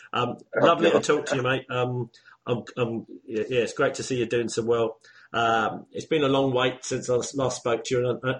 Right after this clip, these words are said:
Speaker 1: that tees up very contrivedly this, the last song. Um,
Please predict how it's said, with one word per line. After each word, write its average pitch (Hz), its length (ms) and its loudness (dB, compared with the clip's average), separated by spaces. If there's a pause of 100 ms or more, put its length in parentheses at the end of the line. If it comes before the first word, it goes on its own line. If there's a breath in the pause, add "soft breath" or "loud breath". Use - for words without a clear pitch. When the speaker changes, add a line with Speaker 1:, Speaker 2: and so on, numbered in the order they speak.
Speaker 1:
that 127 220 -4
tees 131 280 -2
up - 260 -4 (200)
very 117 440 0
contrivedly 113 800 -2
this, 107 220 -4
the 120 120 -2
last 113 340 -2
song. 101 280 -2 (520 loud breath)
Um, 113 380 -2